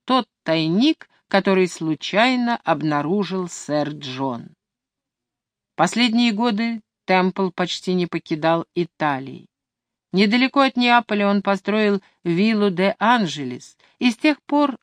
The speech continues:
жил в ней почти весь год, за исключением самых жарких месяцев.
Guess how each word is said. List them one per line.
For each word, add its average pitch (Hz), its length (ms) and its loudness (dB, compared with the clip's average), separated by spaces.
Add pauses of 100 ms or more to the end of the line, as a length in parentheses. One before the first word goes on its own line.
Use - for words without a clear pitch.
жил 233 380 -2
в 240 60 -4
ней 240 200 0
почти 202 480 -4
весь 185 280 0
год, 165 360 -2 (220)
за 170 220 2
исключением 190 800 0 (160)
самых 247 500 2
жарких 170 580 -4
месяцев. - 680 -6